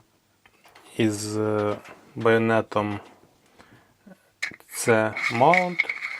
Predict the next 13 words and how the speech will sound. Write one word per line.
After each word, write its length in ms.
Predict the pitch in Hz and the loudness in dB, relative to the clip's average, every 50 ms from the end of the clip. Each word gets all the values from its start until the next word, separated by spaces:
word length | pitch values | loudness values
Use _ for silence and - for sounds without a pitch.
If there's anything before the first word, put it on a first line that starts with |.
| - | -2
тобто 540 | - - - - - - - 110 104 104 101 101 - - - - - | -2 -2 0 0 0 2 2 2 2 2 0 -2 -4 -4 -4 -4 -6
для 180 | 113 104 104 | -4 -2 -2
камер 460 | 101 - 110 107 107 107 104 - - - - - - - - - - - - - - - - | 2 2 2 2 2 -2 -4 -4 -8 -10 -12 -16 -14 -8 -6 -6 -6 -4 -4 -4 -4 -4 -8
спостереження. 800 | - - - - - 123 139 160 160 151 156 151 139 135 131 123 - _ _ _ _ | -14 -20 -20 -14 -10 -6 -6 -6 -6 -6 -8 -8 -10 -10 -12 -14 -18 _ _ _ _
Ось 140 | 120 113 - | -16 -16 -16
такі, 460 | - - - - - - 113 107 107 - _ _ | -16 -18 -18 -14 -10 -8 -8 -8 -8 -12 _ _
така 280 | - - - - 117 | -20 -12 -10 -8 -8
різьба, 440 | 113 110 104 110 - 143 160 170 165 - _ - - - - - - - - - - - - - _ _ _ _ _ - | -6 -8 -10 -6 -4 -4 -4 -4 -6 -10 _ -20 -20 -20 -20 -20 -20 -20 -20 -20 -20 -20 -20 -20 _ _ _ _ _ -10
е, 180 | 120 117 117 113 113 | -8 -8 -8 -8 -10
двадцять 500 | 110 110 110 - 117 113 104 - - - | -12 -14 -4 0 0 0 0 0 -4 -4
п'ять 260 | - 110 104 - - | -4 -4 -4 -6 -8
міліметрів 580 | 107 107 107 107 107 107 - - - 107 107 - - - - - _ - | -8 -8 -6 -6 -8 -10 -10 -10 -12 -12 -12 -12 -16 -20 -20 -20 _ -12
діаметром. 640 | 120 120 117 120 120 120 117 - - 107 104 | -6 -4 -4 -4 -4 -6 -10 -10 -10 -10 -8